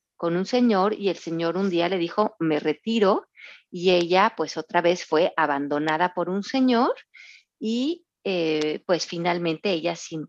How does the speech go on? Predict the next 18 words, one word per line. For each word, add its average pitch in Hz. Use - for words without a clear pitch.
sentía 170
que 196
esta 196
iba 190
a 175
ser 180
la 196
historia 156
de 160
su 233
vida, 320
que 240
todo 185
mundo 180
la 156
iba 175
a -
abandonar. 139